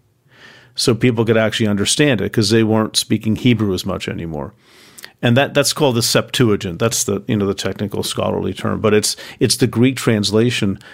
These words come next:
And there's something about this Greek translation that only has part of the story. David is not introduced twice in the Greek version. And it's not like at the end where Abner and Saul have no idea who he is. That's not in the Greek tradition.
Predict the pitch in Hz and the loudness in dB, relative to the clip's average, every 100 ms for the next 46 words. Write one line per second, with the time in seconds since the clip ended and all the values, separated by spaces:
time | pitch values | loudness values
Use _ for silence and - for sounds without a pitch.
0 | - - - - 127 127 123 117 - 220 | -20 -20 -20 -6 0 2 4 2 4 2
1 | 185 240 156 123 120 123 110 - 120 110 | 4 4 4 4 2 0 -2 2 0 2
2 | 123 107 98 113 135 - 113 104 107 107 | 0 2 4 2 2 2 2 2 2 0
3 | - 147 196 135 127 117 - - 131 117 | 2 4 4 4 2 0 -2 0 0 2
4 | 107 110 - 131 - - 117 110 185 185 | 0 -2 2 0 0 -6 0 2 4 2
5 | 127 107 127 123 120 107 104 113 - - | 2 2 2 4 2 0 0 0 0 -4
6 | - 131 104 104 - - 113 104 107 104 | 0 2 2 0 -2 -2 -2 -2 0 -2
7 | 98 95 95 95 117 117 _ _ _ _ | -2 -4 -4 -6 -12 -14 _ _ _ _
8 | _ - - - - 120 120 117 107 - | _ -20 -20 -20 -2 0 2 2 -2 -2
9 | 127 110 131 135 139 - 120 120 117 113 | -2 0 2 4 2 0 0 0 2 2
10 | 117 120 110 107 110 107 110 110 104 - | 2 2 2 0 0 0 0 0 0 2
11 | 113 107 95 104 107 107 107 101 107 98 | 2 2 0 2 2 2 2 2 2 2
12 | 98 101 120 - - _ _ _ _ 117 | 2 0 0 -4 -8 _ _ _ _ -2
13 | 120 - 127 113 120 113 104 110 107 101 | 0 2 2 2 2 2 2 2 2 0
14 | 98 - 101 101 - 95 | 0 -2 2 2 0 -8